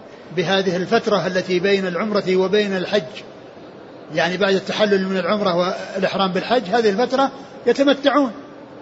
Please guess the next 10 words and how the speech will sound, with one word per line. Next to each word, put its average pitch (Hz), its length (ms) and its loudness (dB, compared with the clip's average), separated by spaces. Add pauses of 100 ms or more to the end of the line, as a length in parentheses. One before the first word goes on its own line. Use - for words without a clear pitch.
(680)
بكل 262 320 4
شيء 277 200 6
حتى 285 280 0
النساء. 190 320 0 (1500)
فعند 196 720 0
ذلك 202 640 2 (120)
بالغوا 214 360 4
في 156 80 -4
الكلام، 180 520 -2
قالوا: 208 300 2